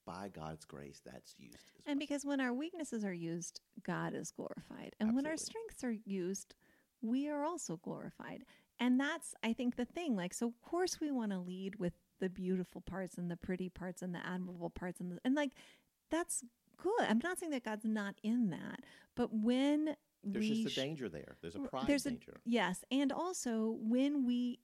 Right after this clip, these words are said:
Speaker 2: there's a danger also that people will be like, "Well, that's fine for them, but not for me."
Speaker 1: Yes.
Speaker 2: Because I know who I am on the inside.
Speaker 1: Mm-hmm.
Speaker 2: And so I know that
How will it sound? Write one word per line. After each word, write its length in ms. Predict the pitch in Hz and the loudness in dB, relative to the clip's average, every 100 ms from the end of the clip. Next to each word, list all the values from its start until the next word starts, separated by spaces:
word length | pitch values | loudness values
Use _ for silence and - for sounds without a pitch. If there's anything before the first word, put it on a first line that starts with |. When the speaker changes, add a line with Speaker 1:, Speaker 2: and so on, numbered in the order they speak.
| 220 | 0
Speaker 2:
there's 160 | 240 233 | 0 0
a 40 | |
danger 300 | 233 277 285 - | -2 0 0 -2
also 200 | 240 240 | -2 -2
that 120 | 220 | 0
people 260 | 226 214 208 | 0 0 0
will 80 | |
be 160 | 185 196 | 2 0
like, 180 | 185 180 | 0 0
"Well, 80 | 185 | -2
that's 200 | 208 - | -2 -2
fine 200 | 226 214 | 0 0
for 140 | 196 | 2
them, 160 | 185 185 | 2 2
but 140 | 175 - | 0 -6
not 160 | 170 | -10
for 140 | - - | -12 -16
me." 160 | - - - | -16 -16 -8
Speaker 1:
Yes. 380 | 95 82 - - | -6 -6 -8 -6
Speaker 2:
Because 360 | 220 233 196 - _ - | -4 -4 -6 -10 _ -8
I 300 | 220 247 269 | -2 0 4
know 260 | 233 208 196 | 4 4 0
who 180 | 180 196 | 0 -2
I 100 | 185 | -2
am 220 | 185 185 | -2 -2
on 120 | 175 170 | -4 -6
the 80 | 170 | -6
inside. 640 | 170 165 - - - - 196 | -8 -8 -8 -10 -10 -12 -16
Speaker 1:
Mm-hmm. 320 | - - - | -18 -14 2
Speaker 2:
And 100 | 208 | 2
so 200 | 214 - - | 2 -2 -4
I 200 | 220 247 | 0 4
know 260 | 220 196 185 | 4 4 2
that 260 | 180 - | 0 -2